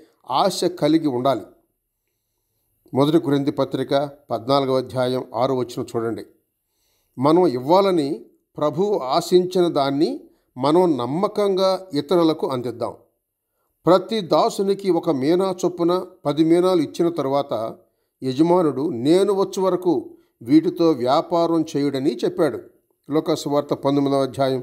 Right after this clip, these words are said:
పదమూడు వచనంలో. ఇక్కడ కూడా ఐదు మాటలు మాత్రమే. మన సామర్థ్యం పరిమితమైంది కనుక మనం చేయగలిగిన దానికంటే ఎక్కువ చేయాలని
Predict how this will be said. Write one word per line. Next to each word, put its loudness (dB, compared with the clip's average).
పదమూడు -2
వచనంలో. -8
ఇక్కడ -2
కూడా 2
ఐదు 0
మాటలు 2
మాత్రమే. 0
మన -2
సామర్థ్యం 0
పరిమితమైంది -4
కనుక 0
మనం 2
చేయగలిగిన 2
దానికంటే 0
ఎక్కువ -2
చేయాలని 4